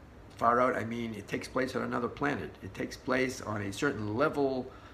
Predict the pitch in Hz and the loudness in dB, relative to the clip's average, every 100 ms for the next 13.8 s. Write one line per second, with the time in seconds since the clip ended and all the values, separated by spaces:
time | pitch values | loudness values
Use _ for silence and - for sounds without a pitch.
0 | - 143 113 107 - 170 175 160 143 131 | -14 -10 -4 -2 0 2 2 2 0 0
1 | 120 117 110 107 - 165 170 160 123 117 | 2 2 0 -4 0 4 6 4 0 -2
2 | 110 120 156 147 143 120 - - - - | 0 2 2 2 0 -4 -12 -18 -18 -20
3 | - 113 107 - 170 170 165 147 131 113 | -14 -6 -6 2 4 6 4 2 -2 -6
4 | 104 143 143 139 90 - - 101 104 101 | -2 2 2 2 -4 -6 -8 -6 -6 -6
5 | 151 175 143 - - 120 113 113 107 104 | -4 4 4 4 -2 -4 -2 0 0 -2
6 | - - - - - - 110 113 139 120 | -8 -18 -18 -18 -18 -8 -4 2 4 4
7 | 107 107 139 143 113 104 98 165 185 180 | 4 6 6 6 4 2 4 4 4 2
8 | 170 160 - - - - 110 104 - 139 | -2 -4 -8 -16 -18 -4 -2 -2 0 4
9 | 139 135 127 113 - 95 - 139 - - | 6 8 8 6 0 -4 2 4 4 2
10 | - - 113 107 104 127 143 156 156 - | -10 -8 -4 -4 0 0 0 -2 -2 -2
11 | 110 98 98 151 156 147 - 104 95 95 | -2 -2 0 4 6 6 2 -4 -4 -4
12 | 110 156 156 151 143 - - - 104 104 | 4 6 6 2 -4 -8 -18 -10 -4 -2
13 | 143 139 110 127 139 127 110 | 0 0 2 8 10 8 4